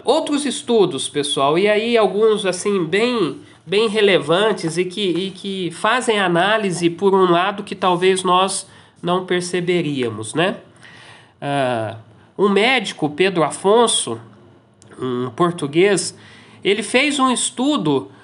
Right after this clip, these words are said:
ah, sobre como se dá o processo de luto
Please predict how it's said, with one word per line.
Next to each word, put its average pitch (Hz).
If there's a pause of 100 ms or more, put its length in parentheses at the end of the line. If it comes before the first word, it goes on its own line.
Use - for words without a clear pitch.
(280)
ah, 156
sobre 240
como 277
se 269
dá 202
o 240
processo 220
de 208
luto 220